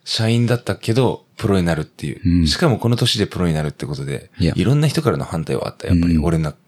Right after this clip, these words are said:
Speaker 1: 俺に対してね。
Speaker 2: はいはいはい。
Speaker 1: ただやっぱり、まあ、反対されても結局決めるの自分だし。
Speaker 2: いや。
Speaker 1: で、将来のことなんて誰もわかんないから、
Speaker 2: うん。
Speaker 1: 自分の今、どう生きるか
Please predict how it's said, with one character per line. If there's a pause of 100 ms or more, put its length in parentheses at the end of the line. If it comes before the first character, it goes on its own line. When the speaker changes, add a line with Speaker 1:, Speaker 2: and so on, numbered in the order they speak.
(120)
Speaker 1:
俺
に
対
し
て
ね。
Speaker 2:
は
い
は
い
は
い。 (320)
Speaker 1:
た
だ
や
っ
ぱ
り、 (280)
ま
あ、 (200)
反
対
さ
れ
て
も
結
局
決
め
る
の
自
分
だ
し。
Speaker 2:
い
や。 (320)
Speaker 1:
で、
将
来
の
こ
と
な
ん
て
誰
も
わ
か
ん
な
い
か
ら、
Speaker 2:
う
ん。 (280)
Speaker 1:
自
分
の
今、 (300)
ど
う
生
き
る
か